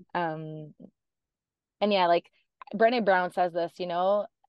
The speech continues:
b-, to belong somewhere, you first need to belong to yourself. So I worked on my relationship with myself first and foremost. And I think that's what makes this possible. Um, sustainable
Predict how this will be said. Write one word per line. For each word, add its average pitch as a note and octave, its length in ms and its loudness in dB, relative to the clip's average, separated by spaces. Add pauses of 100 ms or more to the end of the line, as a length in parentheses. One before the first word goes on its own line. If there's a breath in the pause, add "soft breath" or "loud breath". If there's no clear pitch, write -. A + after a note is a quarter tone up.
(140)
b-, G#3 220 -4
to A#3 80 -6
belong G3+ 480 2
somewhere, F#3 320 -4
you F3 120 -2
first - 220 -8
need F3+ 140 -10
to F3 140 -4
belong E3 240 4
to - 120 -10
yourself. D#3+ 580 0 (600)
So F3 680 2 (1000)
I F#3 260 4
worked F#3 260 0
on F3 160 -4
my E3+ 160 -4
relationship E3 640 -8
with F3+ 140 -10
myself E3 480 -4 (480)
first F3 300 0
and F3 160 -8
foremost. E3 480 -4
And F#3+ 100 -12
I F#3 60 -8
think F#3+ 180 -14
that's - 260 -6
what F3+ 280 -2
makes - 320 -16
this - 180 -12
possible. G2+ 640 -8 (200)
Um, F#3+ 280 -4 (140)
sustainable F3+ 640 -8